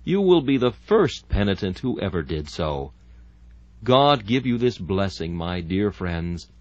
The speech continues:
for Christ's sake. Amen. This message, Forgiveness, was preached by Charles Haddon Spurgeon on May twentieth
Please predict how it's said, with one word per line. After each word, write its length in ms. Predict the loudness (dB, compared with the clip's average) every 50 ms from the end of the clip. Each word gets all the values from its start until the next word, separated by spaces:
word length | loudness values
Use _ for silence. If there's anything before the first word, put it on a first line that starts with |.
| -20 -20 -20 -12 -6
for 160 | -4 -4 -4
Christ's 560 | -4 -4 -2 0 0 0 -2 -6 -12 -16 -16
sake. 400 | -14 -12 -12 -12 -14 -16 -18 -20 -20 -20 -20 -20 -20 -20 _ -20 -20 -20 -20 -20 -20 _ -14 -8
Amen. 580 | -6 -6 -4 -6 -6 -8 -10 -12 -12 -12 -14 -18 -18 -20 -20 -20 -20 -20 _ -20 -20 -20 -20 -20 -20 -20 -16 -10 -6 -6 -4 -4 -4 -6 -8 -8 -10 -12 -14 -16 -16 -16 -16 -18 -18 -18 -20 -20 -16 -6 -2
This 240 | -2 -2 0 0 -2
message, 600 | -2 -2 -2 -2 -4 -6 -6 -6 -10 -14 -16 -20 -20 -20 -20 -20 -20 -20 -8 -4
Forgiveness, 680 | -2 -2 0 2 2 2 0 0 -6 -10 -12 -14 -18 -20 -20 -20 -20 -20 -20 -20 -20 -20 -14 -8
was 180 | -8 -8 -8 -6
preached 460 | -2 0 0 0 -2 -4 -8 -8 -6
by 180 | -6 -4 -6
Charles 420 | -6 -4 -2 0 0 0 0 0 0
Haddon 320 | -2 -2 -2 -2 -4 -6
Spurgeon 600 | -8 -8 -6 -4 -2 -2 -2 -2 -4 -6 -6 -8 -10 -14 -20 -18 -14
on 220 | -12 -10 -8 -6 -4
May 220 | -2 -2 -2 -4
twentieth 500 | -4 -4 -2 -2 -2 -2 -2 -4 -8 -12